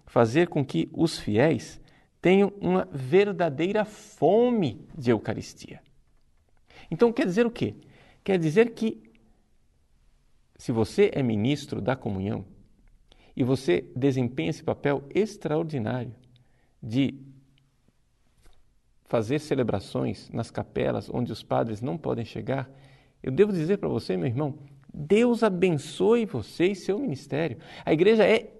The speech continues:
imensamente agradecida à generosidade de tantos homens e mulheres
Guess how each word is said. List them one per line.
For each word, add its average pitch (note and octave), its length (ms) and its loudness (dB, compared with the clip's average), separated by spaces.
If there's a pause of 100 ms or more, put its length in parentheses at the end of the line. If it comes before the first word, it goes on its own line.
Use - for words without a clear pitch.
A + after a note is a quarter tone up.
imensamente A#3 1040 2
agradecida D#3 760 2 (480)
à F#3+ 200 8
generosidade D#3 1040 2
de A#2 120 -8
tantos C#3 440 -2
homens F#3+ 320 0
e F#3+ 40 -2
mulheres C3 720 -2